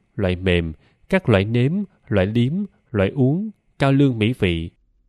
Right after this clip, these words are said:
Làm vua được lợi như vậy, vân vân. Làm Phật được những gì?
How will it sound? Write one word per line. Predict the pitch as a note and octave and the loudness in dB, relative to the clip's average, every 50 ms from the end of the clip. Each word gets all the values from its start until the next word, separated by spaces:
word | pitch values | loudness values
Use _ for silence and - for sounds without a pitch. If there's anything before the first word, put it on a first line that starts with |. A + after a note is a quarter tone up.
| _ _ _ _ _ _ _ | _ _ _ _ _ _ _
Làm | - B2+ B2+ C3+ C3+ - | -2 0 0 0 -2 2
vua | - E3 E3 E3 D#3+ | 4 4 4 4 2
được | C3+ A#2+ G#2+ G2+ - - | 2 2 0 0 2 0
lợi | G2+ F#2 G2 | 0 0 0
như | A#2+ C#3+ D3 | 0 0 -2
vậy, | C3 - G2 F2+ F2 E2+ F2 - _ _ _ _ _ _ _ _ _ _ | 0 0 0 0 0 -2 -4 -8 _ _ _ _ _ _ _ _ _ _
vân | - D#3+ D3 C#3 B2 | 0 0 0 0 0
vân. | B2 C3+ C3+ C#3 C3+ C3 A#2+ _ _ _ _ _ _ _ _ _ _ _ _ _ _ _ _ _ _ _ _ _ | -2 -2 -2 -2 -4 -6 -10 _ _ _ _ _ _ _ _ _ _ _ _ _ _ _ _ _ _ _ _ _
Làm | - B2+ A#2+ A#2 A#2 | -2 -2 0 -2 -2
Phật | - - A2+ G#2+ - _ - | 0 -2 -2 -2 -2 _ 0
được | C3 A2+ G#2+ - | 2 2 2 2
những | A#2+ A2+ B2+ D#3+ C#3 | 0 0 0 0 0
gì? | G#2 F#2+ F#2 F2 E2 | 0 0 0 0 -2